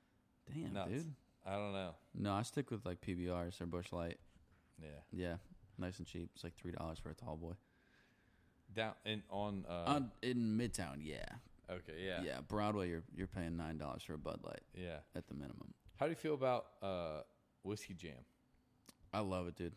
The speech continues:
Speaker 2: Yeah?
Speaker 1: Yeah. The, uh,
Speaker 2: Yeah.
Speaker 1: indoor ones I've been to a couple. I, indoor ones I go to if I have friends playing.
Speaker 2: Yeah.
Speaker 1: Um, which I usually, you know, probably once a month or so, I'll, I'll go to those.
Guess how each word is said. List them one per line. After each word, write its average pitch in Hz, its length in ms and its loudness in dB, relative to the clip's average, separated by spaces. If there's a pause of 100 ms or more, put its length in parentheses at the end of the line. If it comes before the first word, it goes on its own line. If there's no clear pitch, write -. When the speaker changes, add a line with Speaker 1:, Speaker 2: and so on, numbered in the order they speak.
(140)
Speaker 2:
Yeah? 98 280 -2
Speaker 1:
Yeah. 95 300 6 (240)
The, 123 200 2
uh, 113 340 6
Speaker 2:
Yeah. 110 60 2
Speaker 1:
indoor 147 240 4
ones 139 180 4
I've 123 80 2
been 123 120 4
to 120 120 2
a 107 40 4
couple. 98 280 2
I, 113 220 6 (200)
indoor 165 280 4
ones 151 180 4
I 123 60 4
go 120 180 4
to 110 160 2
if 101 100 2
I 95 100 4
have 101 180 2
friends 90 280 0
playing. 104 360 4 (320)
Speaker 2:
Yeah. 90 220 -2 (320)
Speaker 1:
Um, 87 460 0 (540)
which 95 180 -2
I 82 120 2 (160)
usually, 87 300 0 (100)
you 82 100 -2
know, - 180 -2
probably 80 200 -2
once 78 220 -6
a - 20 -4
month 78 220 -2
or 82 80 -2
so, 82 140 -2
I'll, 80 220 2
I'll 90 140 -2
go 87 160 0
to 85 40 0
those. 92 300 2